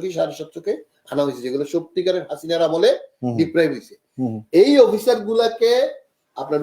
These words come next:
Speaker 1: উপদেষ্টা, একটা তদন্ত কমিটি করে উপদেষ্টা, আহ, কাউন্সিল এটা অ্যাপ্রুভ হয়েছে, মানে ক্যাবিনেটে অ্যাপ্রুভ হয়েছে। অ্যাপ্রুভ হওয়ার পরে প্রধান উপদেষ্টা অ্যাপ্রুভ করছে, গেজেট নো-, নো-, নোটিফিকেশন হচ্ছে না আজকে দেড় মাস ধরে। কেন জানেন?
Speaker 2: হুম।
Speaker 1: এই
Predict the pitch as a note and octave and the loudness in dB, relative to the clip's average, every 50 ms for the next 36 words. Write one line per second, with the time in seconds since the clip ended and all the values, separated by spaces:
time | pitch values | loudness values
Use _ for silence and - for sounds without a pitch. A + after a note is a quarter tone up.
0 | D3 C#3 D3 D3 D3 D#3 D3+ - - G3 G3 G#3 A3 - - - _ _ _ - | -2 -2 -2 -2 0 -2 -4 -2 2 2 2 2 2 -2 -10 -14 _ _ _ -6
1 | - E3+ G3 G3 G#3 G3 G3 F#3+ F#3+ G3 G3 F#3+ F#3+ F#3+ F#3+ G#3+ G#3+ A3 A3 A3 | -4 -4 0 2 4 4 4 4 2 0 0 0 -2 -2 -2 0 2 4 6 6
2 | G3+ F3+ E3+ E3 E3 D#3 D#3 - G#3+ G#3+ A3+ A3+ A3+ - - _ _ _ _ _ | 6 4 2 0 -2 -2 -6 -4 -2 0 0 0 -2 -6 -10 _ _ _ _ _
3 | _ _ _ _ _ _ - C#3 D3 D3+ D3+ D3 D3 C#3 C#3 C#3 C#3+ - D#3+ E3 | _ _ _ _ _ _ -2 2 2 4 4 2 2 0 -2 -4 -6 -4 -2 -2
4 | F#3 G3 F#3 - G#3 G3 F3+ F3 F#3 F#3 F3+ - - - E3+ F3+ C#3+ C3+ - - | -2 -2 -2 -2 -2 0 2 2 2 0 0 -4 -6 -6 -8 -6 -6 -6 -6 -6
5 | A#2 C#3+ D#3+ F3+ F3 - - E3+ E3+ E3+ G3+ G#3+ G#3+ A3 G3+ - - - G3 D#3 | -6 -4 -4 -4 -6 -4 0 0 2 2 4 4 4 4 4 2 -2 -8 -10 -10
6 | D3 C3+ - - C3 C#3 - - G3+ G3+ F#3+ F#3 F#3+ G3+ G#3+ G#3+ G#3 - - F#3 | -10 -10 -8 -6 -8 -8 -8 -6 -10 -10 -6 -4 -2 0 0 0 -2 -2 -2 0
7 | F#3 G#3 A3 G#3+ - E3 D#3 F3 G3 A3 A3 G#3 G#3+ G#3+ G3+ G#3 - - G#3 F#3 | 0 0 -2 -4 -4 -6 -4 -2 0 0 0 0 0 0 -2 -2 -4 -4 -4 -4
8 | - - D#3 D3+ D3+ - C#3+ - - _ _ _ _ _ _ _ _ G#2 G#2 A2 | -4 -4 -6 -6 -6 -6 -14 -16 -18 _ _ _ _ _ _ _ _ -20 -14 -6
9 | B2 C#3+ D3 C#3 E3 F3+ F3 F3 - _ _ _ _ _ - C3+ B2+ C#3 C#3+ D3 | 0 0 0 0 0 -2 -2 -4 -8 _ _ _ _ _ -12 -8 -8 -8 -8 -8
10 | C3 B2+ C#3 C#3+ C3+ C3 C3 B2 A#2+ - C3 B2 C3 C3+ C3+ B2+ A#2+ - - A2 | -8 -8 -6 -6 -6 -6 -8 -10 -10 -12 -16 -14 -12 -12 -12 -14 -14 -14 -14 -14
11 | A2 G#2+ - - - G2+ _ _ _ _ _ _ A2+ B2 B2+ A#2 A#2+ B2 A#2+ A#2+ | -14 -14 -16 -18 -20 -20 _ _ _ _ _ _ -4 -2 -2 -2 -2 -4 -6 -6
12 | - A#2 A#2+ A#2 D3 D#3+ F#3 F#3+ F#3+ G#3 A3 F#3 - - _ _ - B2+ C3 A#2+ | -6 -8 -4 -2 0 0 2 2 2 2 0 0 -2 -6 _ _ -6 -2 -2 0
13 | A#2+ A#2 | 0 -2